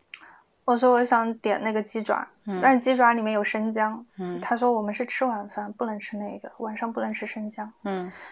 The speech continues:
Speaker 1: 然后我说点水果拼盘，他说晚上不能吃水果。
Speaker 2: 嗯。
Speaker 1: 然后我说点酸奶，他说好，可以，晚上
Speaker 2: 为什么呢？
Speaker 1: 不能吃酸奶。
Speaker 2: 为什么不能吃水果的晚上？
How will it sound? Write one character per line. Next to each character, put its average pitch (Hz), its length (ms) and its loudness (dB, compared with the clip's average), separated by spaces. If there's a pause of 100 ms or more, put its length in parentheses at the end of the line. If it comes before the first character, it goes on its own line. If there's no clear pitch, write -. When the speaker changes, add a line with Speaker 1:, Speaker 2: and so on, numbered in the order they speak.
Speaker 1:
然 262 160 6
后 277 80 8
我 233 100 4
说 240 200 4
点 226 240 0
水 226 140 -4
果 226 140 0
拼 220 200 -4
盘， 208 260 -6
他 220 100 -6
说 226 200 -2
晚 208 180 -4
上 233 160 -6
不 247 100 -2
能 233 140 -2
吃 233 140 -8
水 202 260 -6
果。 202 260 -4 (200)
Speaker 2:
嗯。 180 340 -4
Speaker 1:
然 254 100 10
后 285 60 10
我 269 60 2
说 277 100 4
点 233 180 0
酸 233 220 2
奶， 226 220 0
他 226 120 -4
说 220 160 0
好， 208 400 -2
可 - 140 -6
以， 208 200 -8
晚 208 160 -10
上 233 100 4
Speaker 2:
为 320 100 12
什 262 100 8
么 190 100 8
呢？ 175 160 4
Speaker 1:
不 202 40 -6
能 - 20 -2
吃 - 0 -
酸 - 20 0
奶。 - 20 8
Speaker 2:
为 285 100 10
什 233 100 4
么 190 100 6
不 214 120 0
能 196 160 4
吃 - 180 -2
水 185 220 2
果 180 100 4
的 165 80 0
晚 156 180 -2
上？ - 140 -6